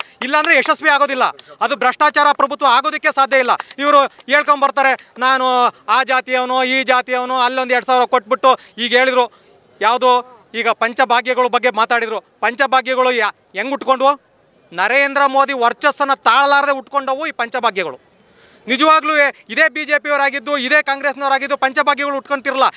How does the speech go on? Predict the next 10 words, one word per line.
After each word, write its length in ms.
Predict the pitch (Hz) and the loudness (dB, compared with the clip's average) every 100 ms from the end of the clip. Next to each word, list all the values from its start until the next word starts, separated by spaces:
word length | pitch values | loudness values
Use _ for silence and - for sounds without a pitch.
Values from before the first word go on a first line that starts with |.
| - - | -8 -10
ಇಷ್ಟು 220 | 277 311 | -2 0
ವರ್ಷ 160 | 311 311 | 0 -2
ಪಂಚಭಾಗ್ಯಗಳು 580 | 277 269 311 294 294 294 | -4 -2 -2 -2 0 0
ಯಾಕೆ 140 | 277 | -2
ಉಟ್ಕೊಳ್ಳಿಲ್ಲ? 360 | 285 294 285 277 302 _ _ _ _ _ _ _ _ _ | -2 -4 -2 -2 -4 _ _ _ _ _ _ _ _ _
ಈಗ 220 | 226 302 | -4 0
ಯಾಕೆ 240 | 269 277 269 | 2 0 -4
ಉಟ್ಕೊಂಡು? 400 | - 247 240 - _ _ - | -6 -6 -6 -14 _ _ -6
ಇವು 400 | 269 285 262 330 | -2 2 2 2
ಜನರನ್ನ 440 | 208 208 311 311 | 0 0 2 0